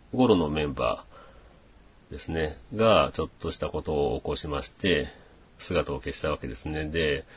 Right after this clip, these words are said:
ちょっとしたことでもないんですけどね、なかなかのことをしたんですけど、うーん、まあ、これに関してね、あの、実は詳しい話を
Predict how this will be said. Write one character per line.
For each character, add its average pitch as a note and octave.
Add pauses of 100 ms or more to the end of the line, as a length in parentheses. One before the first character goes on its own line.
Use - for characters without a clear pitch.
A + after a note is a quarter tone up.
(300)
ち -
ょ -
っ -
と -
し -
た G#2+
こ A2
と B2
で A2+
も D#2+
な D#2+
い F#2+
ん -
で -
す -
け -
ど A#1+
ね、 C2+
な B1+
か E2
な D#2+
か -
の D#2+
こ E2+
と D#2
を B1+
し -
た B1+
ん B1
で -
す -
け B1+
ど、 B1+ (840)
う C#2
ー C#2
ん、 G1+
ま D#2+
あ、 -
こ -
れ C3+
に D3+
関 C3
し -
て F#2
ね、 F2
あ D#2+
の、 D#2+
実 F2+
は -
詳 A#2
し F2
い - (160)
話 E2+
を E2+